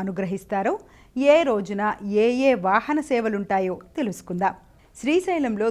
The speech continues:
దసరా ఉత్సవాల మొదటి రోజున, అంటే ఈ నెల ఇరవై రెండున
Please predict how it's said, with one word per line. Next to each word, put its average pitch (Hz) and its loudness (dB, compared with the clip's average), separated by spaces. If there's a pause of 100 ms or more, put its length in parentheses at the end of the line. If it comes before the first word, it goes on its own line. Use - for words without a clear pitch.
(100)
దసరా 269 -2 (100)
ఉత్సవాల 220 0
మొదటి 196 -4
రోజున, 175 -4 (140)
అంటే 202 -2 (220)
ఈ 233 0
నెల 214 2 (180)
ఇరవై 226 0
రెండున 196 -4